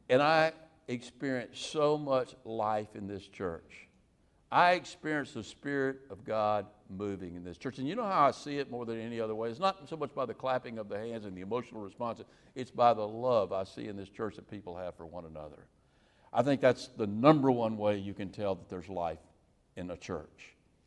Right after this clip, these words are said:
But I gotta tell you, there's sometimes I come into this church and I feel like we're on life support.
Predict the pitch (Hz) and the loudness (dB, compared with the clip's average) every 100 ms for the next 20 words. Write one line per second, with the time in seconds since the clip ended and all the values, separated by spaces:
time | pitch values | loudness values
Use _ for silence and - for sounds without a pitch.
0 | _ _ _ - 160 240 247 240 233 - | _ _ _ -2 4 10 10 10 4 4
1 | - 151 147 - 190 233 226 165 135 135 | 0 2 2 6 6 6 4 4 4 2
2 | 160 - - _ _ _ 123 131 143 139 | -4 -16 -20 _ _ _ 8 8 8 -2
3 | 135 127 127 - - 139 147 - - _ | -2 -2 -4 -6 -4 -4 -4 -12 -20 _
4 | _ _ _ _ _ _ 113 127 127 127 | _ _ _ _ _ _ 0 4 6 4
5 | 147 143 131 127 123 - 117 131 123 120 | 2 4 6 6 4 -6 0 4 4 4
6 | 120 151 - 156 - 143 117 | 4 4 2 -12 -8 -8 -8